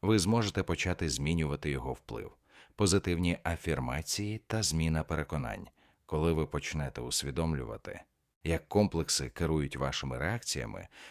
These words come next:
можете змінювати свої підсвідомі переконання. Це важливий крок на шляху до внутрішньої свободи. Використовуйте позитивні афірмації, які підтримують вашу впевненість і розуміння того, що ви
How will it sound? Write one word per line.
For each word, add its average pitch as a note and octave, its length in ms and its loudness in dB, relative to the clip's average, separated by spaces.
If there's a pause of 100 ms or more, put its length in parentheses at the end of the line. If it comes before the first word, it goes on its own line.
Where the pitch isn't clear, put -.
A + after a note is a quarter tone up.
(100)
можете A#2+ 360 8
змінювати A2 600 4
свої D#2+ 580 2 (120)
підсвідомі C#2 840 0
переконання. C#2+ 840 -6 (600)
Це A#2+ 160 6
важливий A#2+ 560 8
крок A#2+ 400 4
на E2+ 160 6
шляху E2+ 520 2
до F#2+ 180 6
внутрішньої C#2+ 720 0
свободи. C2+ 600 -4 (400)
Використовуйте A2 800 6
позитивні F#2+ 760 4
афірмації, D#2 880 0
які D2+ 280 -2
підтримують E2+ 680 2
вашу D2 320 -2
впевненість F2+ 840 -2 (220)
і F2 120 2
розуміння F2 500 4
того, G2 320 2
що D#2 260 0
ви D2+ 300 2